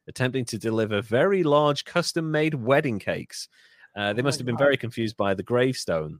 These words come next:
Speaker 1: that, and the coffin that they saw outside the front
Speaker 2: Yeah.
Speaker 1: door. Um,
Speaker 2: <laughs>
Speaker 1: then <laughs> several other chefs arrived, attempting to deliver a total of around two thousand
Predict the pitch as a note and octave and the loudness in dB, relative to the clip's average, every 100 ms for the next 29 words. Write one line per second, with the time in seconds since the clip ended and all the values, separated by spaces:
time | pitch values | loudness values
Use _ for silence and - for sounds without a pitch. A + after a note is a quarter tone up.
0 | _ - D#2+ - F2+ F2 - B2 - F2 | _ -8 -8 -6 -8 -8 -2 -2 -2 -6
1 | D#2+ D2+ F#2 - F#2+ D#2+ D#2 - F2 - | -6 -10 -12 -6 -4 -4 -8 -10 -10 -2
2 | - - G#3 G#3+ G3 F#2 E2 A2 - _ | -2 0 -2 0 0 -2 -2 -4 -6 _
3 | _ _ _ - A2 A2 G#2+ G#2+ D#3 C#3+ | _ _ _ 0 2 4 4 4 2 2
4 | - D3+ F3+ F#3+ - - - D#3 - _ | 2 4 6 6 2 -4 -4 -4 -4 _
5 | _ - A3 G#3+ E3+ - F#3+ G3 - A2 | _ -2 0 2 2 6 8 8 6 4
6 | - G2 E2+ D#2+ A1 C#2 - G#2+ - E3+ | 4 0 0 -2 -4 -10 -10 -6 0 2
7 | F#3+ - B2 B2+ B2+ A#2+ A2+ G#2+ C#3 C#3 | 2 0 0 4 4 4 2 2 2 2
8 | - C3 A#2 A2+ A2 A2 - - _ - | 2 0 2 2 2 0 -4 -18 _ 0
9 | F#3+ G#3+ - F3 D3+ C3 G#2+ F2 | 2 2 2 2 4 2 0 -4